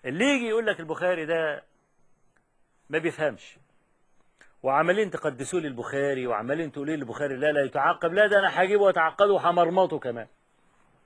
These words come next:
هذا إنما يثير النقع والتراب على نفسه. البخاري ده حاول كثيرون يدخلوا عليه من سنوات طويلة، من قرون، المبتدعة نفسهم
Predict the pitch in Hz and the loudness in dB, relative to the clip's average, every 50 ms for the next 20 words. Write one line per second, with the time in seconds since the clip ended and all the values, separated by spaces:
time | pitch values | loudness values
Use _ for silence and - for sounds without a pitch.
0 | _ _ _ _ _ _ _ _ _ _ _ _ _ _ _ _ _ _ _ - | _ _ _ _ _ _ _ _ _ _ _ _ _ _ _ _ _ _ _ -4
1 | - 170 208 240 247 247 233 196 247 247 247 240 - - 170 170 185 208 226 214 | 4 6 8 10 10 8 8 8 6 4 4 2 0 -4 -6 -2 0 0 2 4
2 | 214 202 196 185 175 170 151 - 233 254 269 262 226 208 196 180 170 165 170 185 | 4 4 4 4 2 -2 -4 -2 -2 0 2 2 2 2 0 -2 -4 -4 2 4
3 | 214 220 - - - 165 139 156 156 156 151 147 - _ - - 143 151 175 180 | 4 2 2 0 -2 0 2 2 2 2 0 -2 -6 _ -8 -6 -2 0 0 0
4 | 180 156 151 120 120 120 120 117 120 143 135 - - - 135 - _ _ _ _ | 0 0 -2 -4 -4 -4 -6 -4 -4 -6 -6 -8 -10 -20 -20 -20 _ _ _ _
5 | _ _ _ _ _ _ _ _ _ - _ _ _ _ _ _ _ _ _ _ | _ _ _ _ _ _ _ _ _ -20 _ _ _ _ _ _ _ _ _ _
6 | _ - - 220 226 202 196 226 208 - 247 254 240 233 214 185 214 226 226 226 | _ 2 4 4 4 6 4 2 4 4 4 6 6 4 4 4 4 4 4 4
7 | 226 220 214 - - - - - - 220 247 262 262 247 233 226 214 202 196 - | 2 2 0 -4 -8 -14 -16 -8 0 2 4 4 6 6 6 4 4 2 2 0
8 | 208 185 - - 190 185 185 202 240 240 202 143 101 92 - _ _ _ _ _ | 0 -2 0 2 2 2 4 4 4 2 2 0 -2 -6 -16 _ _ _ _ _
9 | _ _ - 160 202 214 - - - 247 269 247 214 175 180 196 220 254 262 247 | _ _ 4 6 6 6 4 2 2 2 4 6 6 6 6 6 6 4 0 0
10 | 220 208 185 - - 202 190 202 226 247 254 247 - 220 196 175 - 196 202 220 | -4 -6 -6 -2 0 0 2 2 4 4 2 2 0 -2 -6 -2 0 2 2 2
11 | 262 269 254 220 185 175 180 170 - - 185 208 262 294 294 254 - 196 - _ | 2 0 0 -2 -2 -2 -2 -8 -4 -2 0 2 2 4 2 2 0 -2 -8 _
12 | _ _ _ _ _ _ _ _ _ _ _ _ _ - 147 143 143 147 147 - | _ _ _ _ _ _ _ _ _ _ _ _ _ -8 -6 -6 -2 -4 -4 -2
13 | - - 247 269 233 226 170 151 151 151 - - - 262 269 208 143 - | 6 8 8 10 10 8 6 6 4 0 0 2 6 6 6 6 6 0